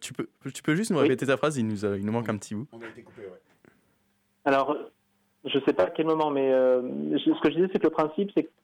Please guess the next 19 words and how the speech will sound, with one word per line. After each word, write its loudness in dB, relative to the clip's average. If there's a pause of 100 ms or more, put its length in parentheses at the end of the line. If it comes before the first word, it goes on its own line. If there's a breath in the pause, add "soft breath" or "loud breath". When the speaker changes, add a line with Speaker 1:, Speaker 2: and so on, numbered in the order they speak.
(260)
Speaker 2:
la, 2
la 2
création, 0
l'innovation, 0 (320)
aujourd'hui, 2
c'est 4
de -4
plus 4
en 4
plus, -2 (240)
euh, 4
avec 2
les 2
autres, 0 (100)
donc -12
de 2
manière, 2
euh, 4
collaborative. 0